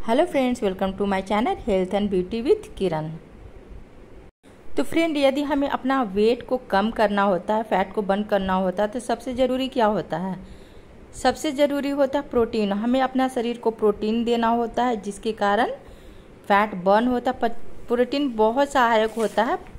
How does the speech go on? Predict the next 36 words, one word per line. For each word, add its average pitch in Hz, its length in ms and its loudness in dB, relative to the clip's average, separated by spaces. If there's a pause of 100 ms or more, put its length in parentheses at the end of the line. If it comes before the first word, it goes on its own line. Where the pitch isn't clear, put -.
fat 196 280 2
burn 214 220 2
करने 220 300 -2
में 220 680 -6
friend। 339 280 -2 (480)
यदि 269 160 0
protein 269 400 0
हम 311 80 2
नहीं 254 240 4
खाते 240 340 0
तो 254 140 0
हमारा 214 420 2
जल्दी 202 300 0
से 277 180 -4
fat 185 340 0
burn 190 220 0
नहीं 185 280 -2
होता 214 300 -2
है, 226 140 0
weight 175 320 -4
कम 196 140 -2
नहीं 190 280 -2
होता 208 360 -2
है, 339 200 -2 (880)
बहुत 185 320 2
दिक्कत 240 360 -2
आती 233 260 2
है 262 80 0
वेट 233 240 0
कम 240 220 0
करने 226 320 -2
में, 302 140 -2
इसलिए 226 280 -4
हमें 240 180 2
प्रोटीन 226 560 0
खाना 208 420 0